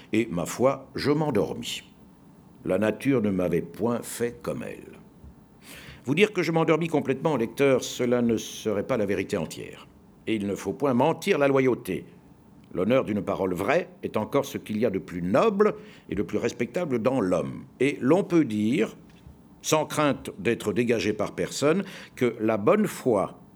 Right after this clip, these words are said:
est seulement ce qui nous distingue des bêtes. Les animaux n'ont pas de bonne foi. J'en ai vu de profondément hypocrites. Et si vous observez votre chat,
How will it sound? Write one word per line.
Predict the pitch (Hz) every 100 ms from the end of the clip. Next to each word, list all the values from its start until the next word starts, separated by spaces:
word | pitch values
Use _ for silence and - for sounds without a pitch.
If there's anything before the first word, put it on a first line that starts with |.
| - - -
est | 123
seulement | 117 - 208 208 202 202
ce | -
qui | 135 123
nous | 110
distingue | 87 185 - - 175 170 170
des | 127 113
bêtes. | 71 73 - - - - - - - - - - - -
Les | 71
animaux | 82 87 117
n'ont | 95
pas | - - - -
de |
bonne | 69 64 -
foi. | - - - - - - - - - - - - - - - -
J'en | 82 123
ai | 127
vu | 170
de | 127
profondément | - 139 127 131 110 127 165
hypocrites. | 107 95 156 - - 85 - - - - - - - - - - - - -
Et | 127
si | - - 190
vous | 180 160
observez | 160 - 165 160
votre | 170 151 - 117
chat, | - - 80 82